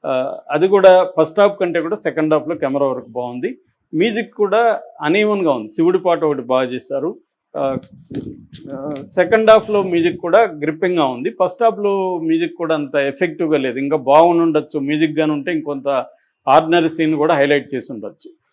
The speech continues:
ఇక దీంట్లో ప్రధానంగా నాకు నచ్చింది అయితే డైలాగ్స్. ఆకెళ్ళ శివప్రసాద్, ఆయన ఇంతకుముందు చాలా నాటకాలు, నాటికాలు, నాటికలు, నాటకాలు, కథలు, ఆ, నవల, బాల సాహిత్యం ఇవన్నీ చేశాడు. ఆ,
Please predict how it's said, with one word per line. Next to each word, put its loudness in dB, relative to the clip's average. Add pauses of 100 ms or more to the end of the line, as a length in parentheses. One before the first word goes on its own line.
(240)
ఇక 2
దీంట్లో 0
ప్రధానంగా 0
నాకు -2
నచ్చింది -6
అయితే -4
డైలాగ్స్. 2
ఆకెళ్ళ 2
శివప్రసాద్, -4
ఆయన -4 (220)
ఇంతకుముందు -2 (400)
చాలా 6
నాటకాలు, 2
నాటికాలు, 0
నాటికలు, 0
నాటకాలు, -2 (100)
కథలు, -2 (140)
ఆ, -4
నవల, 4
బాల 4
సాహిత్యం -2
ఇవన్నీ 0
చేశాడు. -2 (580)
ఆ, 2